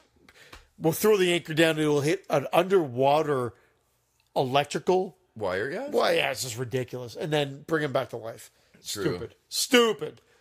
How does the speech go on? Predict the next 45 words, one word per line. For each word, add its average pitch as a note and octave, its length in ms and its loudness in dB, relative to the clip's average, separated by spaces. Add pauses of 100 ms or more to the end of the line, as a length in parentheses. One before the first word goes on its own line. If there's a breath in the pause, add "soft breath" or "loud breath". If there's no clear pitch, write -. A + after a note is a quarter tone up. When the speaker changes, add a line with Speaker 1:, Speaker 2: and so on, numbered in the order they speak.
Speaker 2:
They C#3 100 -2
could F#3 160 -2
have F3 100 -4
Speaker 1:
But D3+ 80 6
Speaker 2:
at D3 60 0
least D3 260 -8
grabbed A#2+ 320 0
the A2+ 140 -8
anchor. A2+ 260 -6
The G#2+ 160 -10
anchor C#3 240 -4
could C#3+ 140 -8
have G2+ 80 -12
grabbed G2 340 -4
him. F2 200 -10
They F2+ 140 -10 (200)
could A2 140 -10
have F#2 60 -20
took - 160 -14
him F#2+ 120 -16
a - 20 -12
little F2 160 -12
bit, D#2 280 -10
and E2+ 120 -14
then E2+ 140 -12
he D#2+ 260 -14 (180)
Speaker 1:
But B3+ 120 0
you A#3 80 -2
de-, F#3 240 0 (160)
derailed B3 420 0
me E3 80 -2
a C3+ 60 0
little B2 160 -4
bit. - 120 -10
So, A#3 120 2
like, A3+ 180 2
chick's - 260 -2
naked. D#3 360 -2
We C3+ 80 -6
see - 140 -4
her C3 60 -6
tits C3+ 380 -2
and C3 100 -6
her A#2 140 -6
ass. A#2+ 320 -6